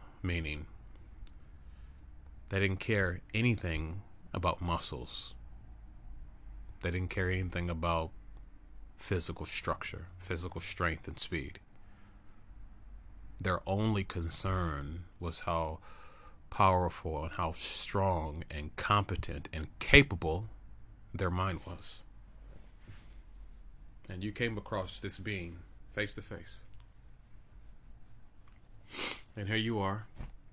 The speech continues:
with your six-pack abs and your big arms and your chest and your legs and your back and the whole nine.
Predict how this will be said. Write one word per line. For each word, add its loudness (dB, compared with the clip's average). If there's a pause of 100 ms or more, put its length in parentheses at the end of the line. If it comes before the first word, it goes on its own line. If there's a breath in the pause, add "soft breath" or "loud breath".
(1000)
with 0
your -2
six-pack 2
abs -2
and -4
your -6
big 0
arms 0
and -6
your -8
chest 2
and -4
your -4
legs 2
and -6
your -6
back 2
and -4 (680 loud breath)
the 4
whole 4
nine. 2